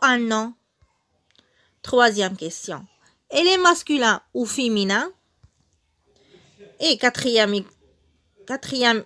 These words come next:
question, recopie l'exemple donné dans l'article. Donc, vous faites cet exercice sur le cahier de maison et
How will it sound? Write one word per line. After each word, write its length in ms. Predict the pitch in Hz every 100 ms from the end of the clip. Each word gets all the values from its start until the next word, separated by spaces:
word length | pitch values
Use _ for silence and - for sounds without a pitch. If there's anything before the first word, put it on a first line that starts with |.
| _
question, 500 | - 202 - 233 285 453 _ _ _ -
recopie 760 | 214 392 - 214 - 214 311 - _ _ _
l'exemple 580 | 233 311 277 277 302 294
donné 460 | 202 214 208 247 -
dans 240 | 233 285 349
l'article. 680 | 339 311 - - - - _ _ _ _ _ - - -
Donc, 340 | 220 226 -
vous 200 | 214 349
faites 600 | - 277 226 - - - _ _
cet 240 | - 302 339
exercice 720 | 262 254 285 - 254 - - - _ _
sur 540 | - 311 285 170 156 - _ _ _ _ _ _
le 280 | 190 196 190
cahier 320 | 294 320 277
de 100 | 208
maison 520 | 185 170 202 311 415 _ _ _ _ _ _ _ _ _
et 300 | 220 220 180